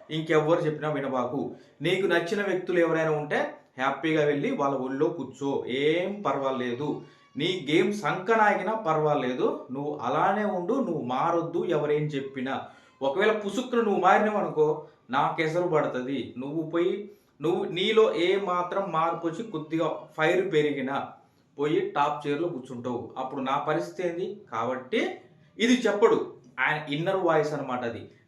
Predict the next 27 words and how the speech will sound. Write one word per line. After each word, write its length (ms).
కాబట్టి 600
"నువ్వు 220
ఏ 220
మాత్రం 480
మారబాకురా 800
విష్ణు, 720
నువ్వు 160
ఎవరేం 460
చెప్పినా 280
మారొద్దు, 880
నీలో 520
ఫైర్ 220
అనేది 220
అసలు 300
రావద్దు, 640
చల్లగా 680
కూర్చొని 600
పృథ్వీ, 400
నీకు 220
ఇష్టం 360
కదా 140
పృథ్వీ, 480
వెళ్ళి 360
హ్యాపీగా 960
పృథ్వీ 220
ఒళ్ళో 360
కూర్చో" 560